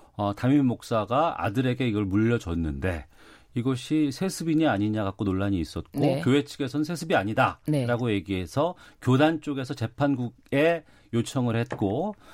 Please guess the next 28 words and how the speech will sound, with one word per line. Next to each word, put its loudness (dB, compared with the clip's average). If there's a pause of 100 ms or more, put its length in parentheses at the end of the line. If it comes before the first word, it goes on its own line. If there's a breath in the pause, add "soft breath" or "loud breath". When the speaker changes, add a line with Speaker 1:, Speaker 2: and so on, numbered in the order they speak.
(200 loud breath)
Speaker 1:
교단 4
재판국은 -2
이건 2
세습이다 -2
이렇게 0
결정이 0
난 2
거죠. -2 (260 loud breath)
Speaker 2:
그죠. 2 (260)
다-, -12
작년에는 4
아니었다라고 0
했는데 0
Speaker 1:
어. 4
Speaker 2:
올해 4
다시 -6
재심 2
결과 2 (280 loud breath)
이건 -6
세습이다라고 2
결정이 -4
난 -4
거죠. -6 (140)
Speaker 1:
예, 2
그러니까 -4
이게 2
법원이 0
아닌 4